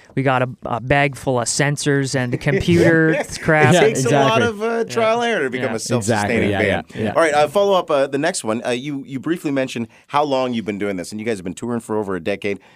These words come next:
Speaker 3: and you've been immersed in music your whole lives, right?
Speaker 2: Yeah.
Speaker 3: I love that you still love music and you
Speaker 1: Mm.
Speaker 3: still have
Speaker 2: Oh,
Speaker 3: that
Speaker 2: yeah.
Speaker 3: passion for it.
Speaker 2: Yeah.
Speaker 3: You talk
Speaker 1: Thank you.
Speaker 3: about it so passionately. You can see it in your eyes.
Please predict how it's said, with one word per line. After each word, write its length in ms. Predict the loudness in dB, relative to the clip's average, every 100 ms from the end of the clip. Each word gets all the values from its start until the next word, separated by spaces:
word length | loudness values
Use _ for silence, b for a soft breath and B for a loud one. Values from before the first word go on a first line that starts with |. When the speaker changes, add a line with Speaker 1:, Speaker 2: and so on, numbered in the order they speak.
| b
Speaker 3:
and 100 | -2
you've 80 | -2
been 80 | -2
immersed 360 | -2 -4 -4
in 60 | -6
music 260 | -6 -8 -10
your 80 | -6
whole 120 | -2
lives, 300 | -4 -4 -6
right? 220 | -6 -8 B B B
Speaker 2:
Yeah. 80 | -2
Speaker 3:
I 160 | 2 2
love 400 | 2 2 0 0
that 120 | -4
you 440 | -6 -12 -8 -6 -4
still 480 | -6 -4 -4 -4 -4 -2
love 360 | -2 -2 -4
music 600 | -8 -6 -6 -8 -10 -10
and 100 | -8
you 80 | -8
Speaker 1:
Mm. 40 |
Speaker 3:
still 220 | -8 -8 -6
have 140 | 0
Speaker 2:
Oh, 160 | 2 4
Speaker 3:
that 60 |
Speaker 2:
yeah. 200 | 4 4 2
Speaker 3:
passion 260 | -2 -10
for 400 | -12 -8 -6 -6
it. 60 | -8 B B
Speaker 2:
Yeah. 120 | -6
Speaker 3:
You 40 |
talk 320 | -4 -2 0 0
Speaker 1:
Thank 160 | 0
you. 60 | 0
Speaker 3:
about 100 | -2
it 120 | -2
so 160 | -6 -6
passionately. 500 | -4 -4 -6 -8 -8
You 80 |
can 140 | -8 -8
see 240 | -6 -6
it 80 | -6
in 80 | -6
your 160 | -2
eyes. 300 | -2 -4 -6